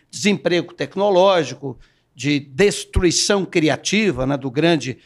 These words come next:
economista Schumpeter. Quer dizer, o processo de evolução do capitalismo e de introdução de mudanças tecnológicas, ele é, ele não é indolor, ele traz algumas dores.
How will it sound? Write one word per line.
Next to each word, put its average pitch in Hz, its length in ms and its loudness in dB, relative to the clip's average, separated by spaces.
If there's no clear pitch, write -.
economista 143 640 2
Schumpeter. 165 640 0
Quer 156 60 -4
dizer, 135 180 -6
o - 160 -20
processo 240 560 0
de 196 100 -2
evolução 190 580 4
do 160 100 -2
capitalismo 143 760 0
e 156 80 -2
de 160 120 2
introdução 180 680 2
de 143 80 -4
mudanças 151 520 0
tecnológicas, 202 760 2
ele 233 280 4
é, 214 380 2
ele 185 200 2
não 208 260 4
é 202 140 4
indolor, 208 840 2
ele 160 460 -6
traz 180 360 2
algumas 190 480 2
dores. 160 840 0